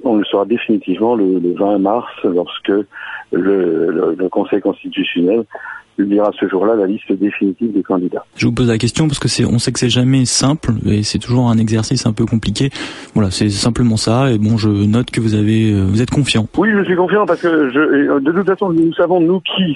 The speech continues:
Speaker 1: sont les, les candidats et les démarcheurs des candidats qui sont sur le terrain.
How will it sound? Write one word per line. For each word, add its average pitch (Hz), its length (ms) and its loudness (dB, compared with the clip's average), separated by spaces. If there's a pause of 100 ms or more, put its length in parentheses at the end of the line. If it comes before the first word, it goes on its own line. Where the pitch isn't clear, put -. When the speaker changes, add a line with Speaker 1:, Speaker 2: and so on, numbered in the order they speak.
(140)
Speaker 1:
sont 127 200 0
les, 95 380 0 (480)
les 101 100 0
candidats 120 480 0
et 98 140 0
les 92 140 0
démarcheurs 107 480 0
des 95 80 0
candidats 101 320 0
qui - 140 -20
sont 151 180 0
sur 113 140 -2
le - 160 -6
terrain. 87 200 -6